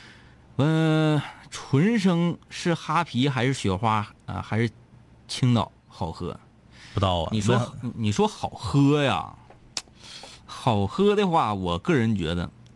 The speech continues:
Speaker 1: 越贵越好喝。
Speaker 2: 其实我觉得这个世界上所有的东西都是这样的，就是，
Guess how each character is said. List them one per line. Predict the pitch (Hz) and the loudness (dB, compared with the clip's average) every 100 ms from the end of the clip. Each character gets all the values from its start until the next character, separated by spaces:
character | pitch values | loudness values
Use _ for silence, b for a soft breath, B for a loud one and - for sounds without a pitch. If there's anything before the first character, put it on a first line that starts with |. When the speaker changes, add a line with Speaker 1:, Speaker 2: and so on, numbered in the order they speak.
| - | 0
Speaker 1:
越 | 190 127 | 4 4
贵 | 85 165 113 | 2 2 2
越 | 110 101 | 0 -2
好 | - | -4
喝。 | - - - - - - - B B B | -12 -16 -18 -20 -20 -20 -18 B B B
Speaker 2:
其 | - 180 | -2 0
实 | 170 | 2
我 | 170 92 | -2 -2
觉 | 85 101 | -2 0
得 | 120 | 0
这 | 147 | 0
个 | 120 | -2
世 | - 127 | -2 0
界 | 123 | 2
上 | 117 | 2
所 | - 92 143 | 0 0 0
有 | 123 | 0
的 | 95 | -2
东 | 85 82 | -2 -2
西 | 85 80 | -2 -2
都 | 87 82 | -2 -2
是 | 90 82 78 71 - - - | -2 -4 -4 -6 -10 -14 -8
这 | - | -4
样 | 90 65 - | -2 -4 -8
的， | - - - - | -14 -16 -20 -4
就 | 131 | -2
是， | 127 143 123 | 2 2 0